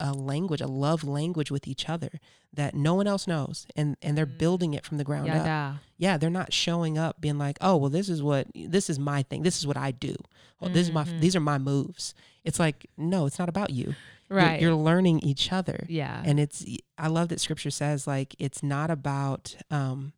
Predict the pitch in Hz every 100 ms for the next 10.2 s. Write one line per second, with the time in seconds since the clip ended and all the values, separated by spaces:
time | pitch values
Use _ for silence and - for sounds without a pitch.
0 | _ _ _ 151 165 175 156 151 143 139
1 | 131 127 127 135 131 135 127 127 - -
2 | - - - 165 147 139 - - - 143
3 | - 151 139 135 - 156 147 156 156 170
4 | 151 147 143 139 143 139 139 143 - 139
5 | 127 131 160 147 - - 135 131 - 127
6 | 127 120 156 - _ _ _ _ - 147
7 | 170 190 - 151 - _ _ _ - 156
8 | 151 175 156 135 - 151 143 147 139 139
9 | 147 151 156 - 156 143 135 139 147 151
10 | 175 135